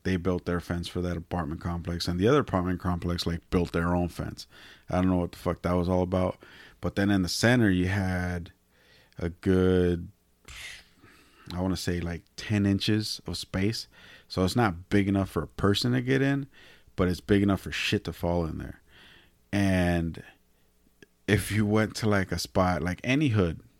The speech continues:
if you go into, like, a spot where it's kinda, like, abandoned or, like, between boards and, or, like, in a field and, you know, people kinda hang out there, like, no doubt you're gonna find a fucking porno. And back then it was, like, magazines, you know what I mean? Like a Hustler, like,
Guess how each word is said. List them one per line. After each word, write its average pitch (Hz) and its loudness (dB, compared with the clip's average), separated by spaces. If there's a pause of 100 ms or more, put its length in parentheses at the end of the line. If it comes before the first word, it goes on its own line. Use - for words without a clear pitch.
(140)
if 95 -2
you 107 2
go 110 6
into, 110 2
like, 92 0
a 85 -6
spot 92 -2
where 85 -2
it's 85 -6
kinda, 87 -2
like, 85 -4
abandoned 87 -2
or, 85 -6 (480)
like, 90 0
between 98 4
boards 90 2
and, 85 -2 (500)
or, 87 0
like, 87 0
in 92 0
a 87 0
field 95 2
and, 87 -2
you 90 0
know, 95 2
people 101 -4
kinda 92 0
hang 95 0
out 95 0
there, 98 0
like, 87 -4 (1080)
no 104 6
doubt 92 4
you're 85 -2
gonna 87 0
find 85 -6
a 80 -6
fucking 78 -4
porno. 76 -6
And 87 -2
back 101 2
then 95 2
it 90 2
was, 82 -6
like, 82 -6
magazines, 85 -2
you 87 -4
know 85 -2
what 85 -2
I 85 -2
mean? 85 -2
Like 82 -10
a 62 -12
Hustler, 87 -4
like, 65 -10